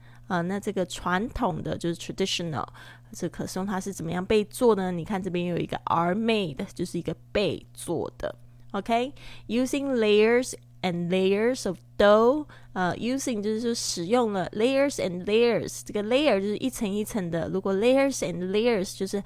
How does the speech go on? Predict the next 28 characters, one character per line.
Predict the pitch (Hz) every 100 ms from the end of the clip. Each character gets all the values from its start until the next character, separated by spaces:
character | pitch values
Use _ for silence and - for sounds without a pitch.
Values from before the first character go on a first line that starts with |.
| - -
很 | 180
多 | 170 196
层 | - 233 156 156
的， | 160 - - -
of | - 185 - -
dough | 226 220 233 247 277 - - -
and | 190 180 175
butter， | 208 202 214 190 - - - - -
呃， | 165 - -
dough | 240 254 202
就 | 170 196
是 | -
指 | 185 - -
这 | 165
个 | 170
面 | 175 220 226 180
团， | - - 147 160 185 170 185 226 - - - - - -
butter | 233 247 202 127 -
就 | -
是 | 196 180
指 | - 151
奶 | 190 160 -
油、 | 82 170 156 165 175
黄 | - 170 175
油。 | 190 175 160 175 - - -
The | 180
more | 190 233 277
layers | 285 247 233 233 240